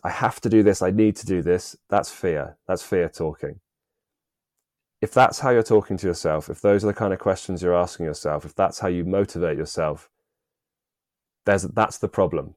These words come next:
That's where to start. There's no listening to me on a podcast, listening to anyone on a podcast, reading any self-help book is not gonna help, because you're just putting a plaster over. You're not actually s-, solving the core problem. So I'd say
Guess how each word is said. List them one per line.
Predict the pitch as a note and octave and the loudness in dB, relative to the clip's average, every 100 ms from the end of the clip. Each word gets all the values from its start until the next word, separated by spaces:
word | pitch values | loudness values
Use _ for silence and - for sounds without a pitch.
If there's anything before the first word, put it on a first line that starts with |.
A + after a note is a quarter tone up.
| - | 0
That's | G2+ - | 0 2
where | G#2+ F#2+ | 0 0
to | - | -2
start. | - F2 D#2+ | -4 0 0
There's | - G2 F#2 | 0 -2 0
no | G#2+ A#2 A#2+ A#2+ A#2+ _ _ _ _ _ _ | 2 4 4 2 -4 _ _ _ _ _ _
listening | - A#2+ - B2+ A#2+ | -2 0 2 0 0
to | A2+ | 0
me | A2 A2+ A2 | 2 4 4
on | G2+ | 2
a | |
podcast, | - G#2+ F#2+ A2 F#2+ G2 - | 0 0 0 2 2 2 -2
listening | G2+ - G#2 G2 | -4 -2 -4 -4
to | - F#2+ F2 - | -2 0 0 0
anyone | A#2 C3+ A#2+ A2 | 0 2 2 2
on | G2 | -2
a | |
podcast, | - G2 - F#2+ F2+ F2+ - | -2 -4 -2 -2 -2 -2 -2
reading | G#2 G2 F#2 | 0 0 -2
any | G2+ A#2 | -2 -4
self-help | - G2 F2+ G2 F2 - | -2 -2 -2 -2 -2 -2
book | E2+ - _ _ _ | -2 -4 _ _ _
is | G#2 F#2 | -6 0
not | A2+ G#2+ | 0 0
gonna | B2+ A#2 | 0 0
help, | G#2 A#2+ F#2+ D#2+ _ - | 0 2 2 0 _ -10
because | G2 G#2 F2+ | -6 -4 -2
you're | F#2+ | -4
just | - - | -4 -6
putting | - F2+ | -4 -2
a | G2 | -4
plaster | - G2+ F#2+ - F#2 | 0 2 2 0 -2
over. | F2 D#2+ D2+ C#2+ _ _ _ _ - | -2 -2 -6 -8 _ _ _ _ -10
You're | F2+ | -4
not | F#2+ G2+ | 0 0
actually | G2+ G2 - F#2 | 0 -4 -6 -6
s-, | F2 - - | -6 -12 -20
solving | - G2+ F#2+ F2 E2+ | -8 -2 -2 -2 -6
the | E2+ | -6
core | - E2+ | -4 -4
problem. | - E2+ F2+ E2+ | -4 -6 -6 -10
So | - F#2 | -6 0
I'd | G2+ | 0
say | G#2 G#2 F#2 | 0 0 0